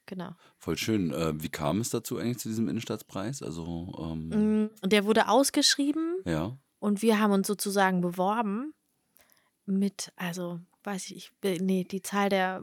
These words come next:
Speaker 1: Projekte weiß ich jetzt nicht, aber es waren relativ viele und
Speaker 2: Ja.
Speaker 1: wir haben halt in der,
Speaker 2: Ist das
Speaker 1: ähm,
Speaker 2: bundesweit oder ist
Speaker 1: nee,
Speaker 2: das
Speaker 1: Brandenburg.
Speaker 2: äh, Bran-, Brandenburg.
Speaker 1: Genau.
Speaker 2: Mhm.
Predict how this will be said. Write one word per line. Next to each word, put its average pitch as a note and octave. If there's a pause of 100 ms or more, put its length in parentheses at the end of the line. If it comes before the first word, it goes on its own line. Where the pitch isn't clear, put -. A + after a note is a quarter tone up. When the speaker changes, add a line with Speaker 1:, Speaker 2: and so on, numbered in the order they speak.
Speaker 1:
Projekte G3
weiß F#3
ich F3+
jetzt F3
nicht, F#3
aber G#3+
es G3+
waren G3+
relativ G3+
viele G#3
und G3
Speaker 2:
Ja. D#2+ (240)
Speaker 1:
wir G3+
haben G#3
halt G3+
in G3
der, G3
Speaker 2:
Ist G3
das G3
Speaker 1:
ähm, F#3+
Speaker 2:
bundesweit C3+
oder A#2
ist F#3+
Speaker 1:
nee, A3
Speaker 2:
das F3+
Speaker 1:
Brandenburg. F#3
Speaker 2:
äh, -
Bran-, F2
Brandenburg. D2+
Speaker 1:
Genau. G3
Speaker 2:
Mhm. C#3